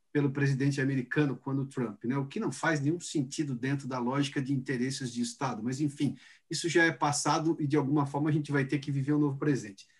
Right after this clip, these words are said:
Mas, do ponto de vista do pragmatismo, se eu exijo o pragmatismo, ah, do,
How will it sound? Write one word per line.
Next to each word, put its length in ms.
Mas, 120
do 80
ponto 240
de 80
vista 260
do 100
pragmatismo, 720
se 160
eu 80
exijo 360
o 40
pragmatismo, 920
ah, 200
do, 180